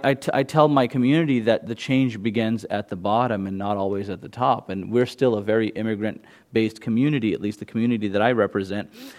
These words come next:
and we only become active once every four years. Um, but, but there is. So when we see all this hatred,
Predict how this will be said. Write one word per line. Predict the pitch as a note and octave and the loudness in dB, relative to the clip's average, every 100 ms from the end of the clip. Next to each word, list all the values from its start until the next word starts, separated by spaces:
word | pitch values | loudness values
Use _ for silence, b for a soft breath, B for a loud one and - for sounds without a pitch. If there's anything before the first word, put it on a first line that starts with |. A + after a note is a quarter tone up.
| B | B
and | - G#2+ A2 A2+ | -4 -2 2 4
we | B2 | 4
only | B2+ A2+ | 4 2
become | A2 B2 A#2+ | 0 -2 -2
active | G#2 A2 G#2 G#2 | 0 0 -2 -2
once | G#2 G#2 | -4 -2
every | G#2 G2+ | -4 -4
four | G2 G2 G2 | -4 -4 0
years. | A2 C3+ E2 - - b b - | 2 2 2 -6 -20 b b -6
Um, | G#2+ G2+ F#2+ - - - A2 A2 | -2 0 0 -2 -6 -6 -6 6
but, | C#3 C3 - - - | 8 8 6 -6 -12
but | B2+ A#2+ B2 A#2+ A2+ - A#2 | -2 4 4 4 -8 -14 0
there | A2 B2+ C#3+ | 4 6 8
is. | D3+ - | 6 4
So | C3+ | 2
when | A#2 A#2+ | 4 4
we | B2 D3+ | 6 4
see | D3 D3+ | 4 2
all | C#3+ A2+ A#2+ | 4 4 4
this | A2+ | 0
hatred, | - C3 F3+ - G#2+ G2+ | 0 0 0 0 0 0